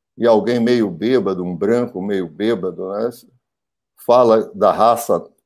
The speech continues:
nacional francesa, certo? Dizendo que a gente deve, devia es-,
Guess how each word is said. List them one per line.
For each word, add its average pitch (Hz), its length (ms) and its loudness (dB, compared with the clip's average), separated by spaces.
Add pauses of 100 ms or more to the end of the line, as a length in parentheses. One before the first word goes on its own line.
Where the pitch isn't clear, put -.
(140)
nacional 98 760 -4
francesa, 104 640 -4
certo? 117 400 -2 (500)
Dizendo 131 360 0
que 135 120 0
a 120 100 6
gente 123 540 -2 (300)
deve, 131 600 2
devia 127 440 -2
es-, - 220 -10